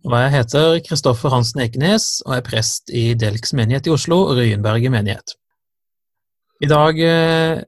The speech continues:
er det teksten for romjulssøndag som vi skal, eh, være sammen om,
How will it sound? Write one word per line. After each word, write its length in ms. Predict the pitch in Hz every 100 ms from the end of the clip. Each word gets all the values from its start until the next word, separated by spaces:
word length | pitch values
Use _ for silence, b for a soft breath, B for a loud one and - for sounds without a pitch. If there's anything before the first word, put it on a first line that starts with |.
| _ _ -
er 100 | 139 123
det 1000 | 143 143 143 143 143 139 127 - - -
teksten 340 | 143 - - 135
for 220 | 123 117
romjulssøndag 1500 | 120 131 131 160 131 113 123 147 151 - - 151 160 170 180
som 220 | 151 143
vi 140 | 127 120
skal, 500 | - - 113 113 117
eh, 220 | 117 117 117 117 110 - -
være 180 | 110 113
sammen 260 | 120 127
om, 220 | 190 226